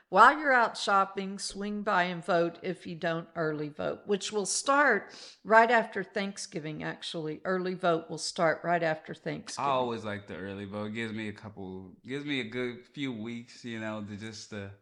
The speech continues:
Speaker 2: make sure I get some time set aside to go vote. 'Cause on, voting on election day is, you know, it's very difficult. The, the lines are long sometimes. And it's just a,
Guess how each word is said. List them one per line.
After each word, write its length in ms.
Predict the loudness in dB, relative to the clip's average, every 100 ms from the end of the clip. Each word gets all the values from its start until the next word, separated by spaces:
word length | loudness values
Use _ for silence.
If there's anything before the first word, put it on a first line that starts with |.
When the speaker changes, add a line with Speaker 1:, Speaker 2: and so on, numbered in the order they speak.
| _ _ _ _
Speaker 2:
make 240 | -4 -4 -4
sure 200 | 0 2
I 100 | 2
get 160 | 0
some 180 | -8 -12
time 840 | -10 -6 -4 -4 -4 -6 -8 -10 -12 -20 _ _ _ _
set 280 | -8 -2 0
aside 600 | 0 0 2 4 4 -2
to 80 | -8
go 240 | -6 -6
vote. 380 | -4 -6 -6 -8
'Cause 200 | -8 -4
on, 300 | 0 0 2
voting 340 | 4 4 2
on 160 | 4 4
election 480 | 4 2 0 -2 0
day 200 | 2 0 -2
is, 600 | -4 -2 -2 -4 -10 -16 -14
you 140 | -8
know, 120 | -4 -6
it's 140 | -4
very 260 | -2 0 0
difficult. 460 | -2 -4 -8 -8
The, 180 | -6 -8 -8
the 100 | -6
lines 460 | 0 0 0 0
are 120 | -4 -4
long 520 | -4 -4 -2 -4 -6
sometimes. 1160 | -8 -8 -8 -8 -8 -6 -8 -8 -10 -12 -16 -20 _ _ _ -4
And 160 | -2
it's 120 | -2
just 180 | -4
a, 20 | -6